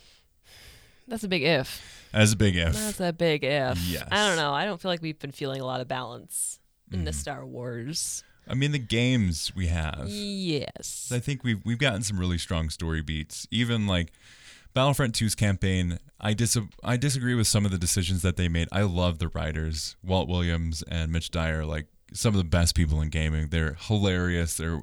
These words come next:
Speaker 2: a wonder to talk to, incredibly intelligent. Um, but, like, some of the decisions that they made were a little bit safer just because of they were going into a space that this was the first campaign that, hey, they had done for Star Wars.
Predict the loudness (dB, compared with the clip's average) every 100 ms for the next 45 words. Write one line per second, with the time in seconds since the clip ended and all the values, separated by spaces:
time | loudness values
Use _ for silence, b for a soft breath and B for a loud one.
0 | -6 -6 -4 -2 0 0 0 -2 -2 0
1 | 0 2 0 0 0 0 0 -4 B B
2 | B B 0 2 4 4 2 2 0 0
3 | -2 -4 -6 B B B B B -2 0
4 | 0 -2 -6 -10 -14 _ _ _ _ _
5 | _ 0 0 0 0 0 0 0 2 2
6 | 2 2 0 0 0 2 2 0 0 0
7 | 0 0 2 2 2 2 -2 -2 -2 0
8 | 0 -2 -6 -16 -20 _ _ -2 2 2
9 | 2 2 4 2 2 2 2 2 0 0
10 | -2 -4 -2 -4 -4 -2 -4 -2 -2 -2
11 | -2 2 2 4 2 2 2 0 -2 -2
12 | 0 -2 -2 -4 -6 -6 -6 -2 0 0
13 | 0 0 0 -2 -4